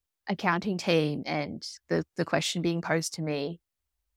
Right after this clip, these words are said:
"Things aren't great, Erica, and you've gotta, you gotta pick someone to,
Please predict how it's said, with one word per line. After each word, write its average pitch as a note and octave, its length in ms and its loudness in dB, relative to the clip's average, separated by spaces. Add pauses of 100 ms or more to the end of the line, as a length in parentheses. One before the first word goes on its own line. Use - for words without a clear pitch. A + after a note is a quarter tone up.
(200)
"Things F#3 340 2
aren't E3 300 6
great, F3 260 -4
Erica, F3 340 -2
and D#3+ 220 -2
you've F#3+ 160 -12
gotta, C3 260 -4
you E3 140 -6
gotta E3 140 -2
pick - 200 -6
someone D#3 460 -4 (100)
to, F3 440 0